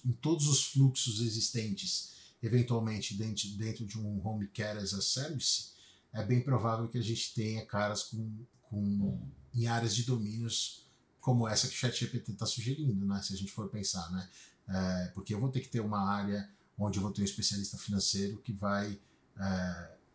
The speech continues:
olhar pro sistema e, e definir, por exemplo,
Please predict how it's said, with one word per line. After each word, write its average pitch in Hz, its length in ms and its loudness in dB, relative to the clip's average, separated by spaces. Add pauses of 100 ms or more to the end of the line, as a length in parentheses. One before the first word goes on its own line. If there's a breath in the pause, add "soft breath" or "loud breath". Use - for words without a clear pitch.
olhar 117 320 4
pro 117 100 0
sistema 120 800 4 (320 loud breath)
e, 107 800 0 (320)
e 98 80 -2
definir, 113 640 2
por 117 140 0
exemplo, 104 460 -2